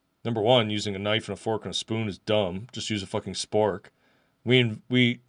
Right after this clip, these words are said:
a superior implement was invented. It's called the spork. There's no reason to have a spoon and a fork. Ridiculous. So you could have a spork made out of corn. And again, unless you're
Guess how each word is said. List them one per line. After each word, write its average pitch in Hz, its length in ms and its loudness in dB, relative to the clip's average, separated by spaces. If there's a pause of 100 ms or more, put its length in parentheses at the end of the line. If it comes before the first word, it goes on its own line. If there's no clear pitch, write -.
(360)
a 113 60 -6
superior 127 800 4
implement 117 480 -4
was 101 180 -6
invented. 98 360 -4
It's 85 100 -16
called 110 260 2
the 101 60 -6
spork. 92 420 -2 (560)
There's 110 180 -2
no 135 120 6
reason 131 320 4
to 110 60 0
have 110 100 -2
a 101 60 -6
spoon 107 340 -4
and 110 180 -6
a 98 40 -4
fork. - 440 -8 (180)
Ridiculous. 110 760 0 (560)
So 110 500 4
you 113 140 0
could 107 140 -4
have 151 220 10
a 143 40 -6
spork 127 720 2
made 120 200 0
out 110 140 0
of - 140 -14
corn. 110 420 0 (760)
And 117 120 0
again, 131 320 8
unless 117 320 -2
you're 110 260 0